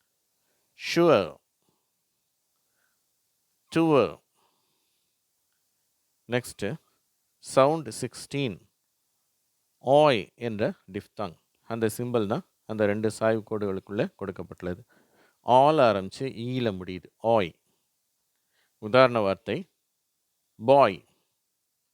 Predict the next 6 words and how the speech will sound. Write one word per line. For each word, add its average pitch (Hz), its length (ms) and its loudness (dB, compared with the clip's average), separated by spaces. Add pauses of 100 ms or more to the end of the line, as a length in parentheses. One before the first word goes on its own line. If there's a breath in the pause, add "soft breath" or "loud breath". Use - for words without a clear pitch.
(400)
இதற்கு 110 300 0
கீழே 120 300 2
உள்ள 107 280 -2 (120)
வரிசை 98 460 -6 (1500)
பாயில், 143 480 6 (1700)
பாய், 131 480 4